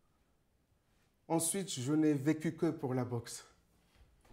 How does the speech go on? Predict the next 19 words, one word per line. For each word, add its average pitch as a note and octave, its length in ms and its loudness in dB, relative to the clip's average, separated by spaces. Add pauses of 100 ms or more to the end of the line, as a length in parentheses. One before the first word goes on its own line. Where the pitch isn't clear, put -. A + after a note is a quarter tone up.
(680)
La F3+ 120 12
boxe G#3+ 280 10
est F#3+ 40 4
devenue F3 300 6
l'alpha F3 460 4
et D#3 80 4
l'oméga D#3 360 4
de D3 120 0
ma D3 160 2
vie. C3 240 -6 (2000)
Très A3+ 160 10
rapidement, G3+ 420 6
je E3+ 100 2
me F3 120 4
suis - 160 -2
constitué G3 500 0
de F3+ 120 6
solides F#3 420 6
adeptes, F3+ 440 6